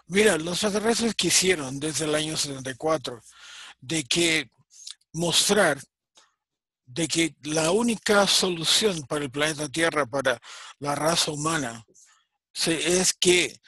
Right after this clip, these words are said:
las personas que realmente tienen conciencia de todo lo que está ocurriendo, de las causas, de las consecuencias, de todo lo que,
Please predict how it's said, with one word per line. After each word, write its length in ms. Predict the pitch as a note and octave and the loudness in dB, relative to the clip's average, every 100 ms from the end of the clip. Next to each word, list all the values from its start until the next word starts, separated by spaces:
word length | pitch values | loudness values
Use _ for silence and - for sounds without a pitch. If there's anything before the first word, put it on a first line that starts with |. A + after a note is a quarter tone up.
| - - _ _ _ _ _ | -20 -20 _ _ _ _ _
las 240 | C3+ E3 D#3+ | -4 -4 -2
personas 580 | F#3 E3 - B3 B3 | -2 0 2 2 2
que 160 | - F#3+ | 0 -2
realmente 400 | F3 G3 G3 F#3 | -2 -2 0 0
tienen 300 | D#3+ F#3+ F#3+ | -2 -6 -8
conciencia 1000 | - D#3 D3 - A#3 C4+ A3 - C3+ G#2+ - - - - _ | -8 -6 0 0 2 2 2 2 0 -10 -20 -20 -20 -20 _
de 120 | D3+ | -6
todo 200 | G3+ A3 | 0 0
lo 100 | G#3 | 0
que 80 | D#3+ | -2
está 220 | - F#3 | -2 -2
ocurriendo, 880 | F#3 E3 D#3 F3 F#3 F3+ F3+ F3+ E3+ C#3+ - - - | -6 -10 -6 -4 -2 -4 -2 -2 -4 -8 -14 -16 -10
de 220 | C3+ D3 | -4 -2
las 160 | C#3+ | -2
causas, 720 | - F#3 F#3+ F3 - F3+ F3 E3 | 0 0 2 2 2 4 2 2
de 100 | D#3 | -2
las 140 | C#3 | -4
consecuencias, 1040 | D3+ C#3 C#3+ - F#3 F#3 - F3+ F3+ E3 - - - - | -4 -4 -6 -6 -4 2 4 4 2 0 -6 -12 -10 -8
de 120 | D#3 | -6
todo 360 | - G3+ G3 | -2 -2 0
lo 160 | F#3 F3 | -2 -4
que, 240 | - D#3 | -4 -4